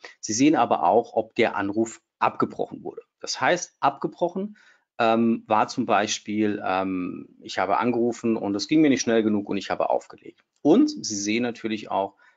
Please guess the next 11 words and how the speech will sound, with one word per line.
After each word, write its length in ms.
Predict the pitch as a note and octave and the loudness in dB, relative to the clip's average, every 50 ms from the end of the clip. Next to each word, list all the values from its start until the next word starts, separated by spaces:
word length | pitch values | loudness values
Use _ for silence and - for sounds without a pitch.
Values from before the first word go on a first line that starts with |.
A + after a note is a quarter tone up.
| _ _ | _ _
wenn 180 | - F#2 G2 G2+ | -6 -4 -2 0
ein 180 | G2 G2+ G#2 | 0 -2 -2
Anruf 520 | G2+ G2+ F#2+ F#2 F#2+ F#2+ G#2 G#2 G#2 - - | -4 -4 -4 -4 -2 -2 -4 -6 -6 -10 -20
verpasst 640 | - - - G#2+ - - - - - - - - - | -14 -8 -8 -8 -8 -6 -4 -4 -4 -4 -4 -6 -8
war. 80 | - - | -10 -10
Das 140 | - - | -10 -10
ist 240 | - - - - - | -8 -8 -6 -6 -6
hier 140 | - - F2 | -8 -8 -10
ein 120 | - - _ - | -12 -14 _ -12
eingehender 640 | - F#2+ G#2 A#2 A#2 B2+ B2+ D3 C#3+ C#3 C3+ C3+ | -8 -4 -2 0 0 2 2 4 4 4 4 2
Anruf 440 | - C3 C#3 C3 C3+ C#3 C#3+ C#3+ - | 2 2 0 2 2 0 0 0 -4